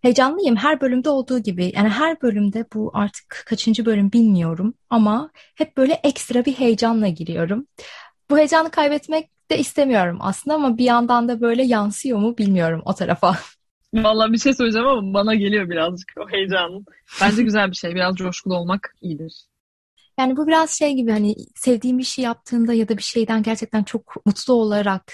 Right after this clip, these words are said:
Speaker 1: tatmin olarak bir şey yaptığında onun heyecanı ya. Belki de ondandır. Neyse. Buraya, e, çok uzatmadan böyle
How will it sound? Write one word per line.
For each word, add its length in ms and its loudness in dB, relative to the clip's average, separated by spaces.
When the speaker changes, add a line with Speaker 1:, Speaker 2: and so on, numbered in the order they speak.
Speaker 1:
tatmin 400 2
olarak 400 0
bir 60 -6
şey 220 -2
yaptığında 840 -2
onun 320 4
heyecanı 500 0
ya. 260 -2
Belki 320 -2
de 60 -2
ondandır. 720 0
Neyse. 400 -2
Buraya, 680 4
e, 40 2
çok 220 -10
uzatmadan 580 0
böyle 380 0